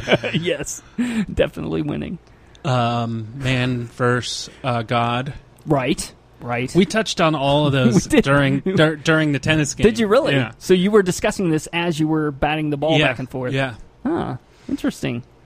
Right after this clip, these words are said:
Speaker 2: There was a girl, uh, who came with her boyfriend and played on the tennis court next
Speaker 1: Uh-huh.
Speaker 2: to us.
Speaker 1: Uh-huh.
Speaker 2: And I couldn't tell if she was really annoying and or really hot.
Speaker 1: <laughs>
Speaker 2: It's kinda that.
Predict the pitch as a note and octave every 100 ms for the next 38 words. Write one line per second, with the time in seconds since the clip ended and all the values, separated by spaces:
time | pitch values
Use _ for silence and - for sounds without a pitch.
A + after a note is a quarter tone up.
0 | - - F3+ F3+ D#3 D3 D3+ D3 D3 D3+
1 | - - C3+ A#2+ C3 - C3 B2+ B2 B2+
2 | A#2 A#2 B2+ C3 B2+ A2 A#2+ A#2 A2+ A2
3 | A2 A#2 - _ _ - A#2+ - A#2+ A#2+
4 | - D#3+ C#3 C#3+ C3 C3 - C#3 - G#3
5 | - - _ _ D3+ D3 C#3 D#3 D3 C#3
6 | C3+ C3+ C3 - - C3 A#2+ A2 A#2 A#2+
7 | A#2 A#2 A2+ A2+ A#2+ A#2 A#2+ - - -
8 | B2+ B2 A#2+ A#2 A#2+ A#2+ A#2+ A#2 A#2 A#2
9 | A#2 B2 B2+ - - F#3+ - A#3 A3 -
10 | A3+ - A#3+ G3 - B2 A2+ A2+ -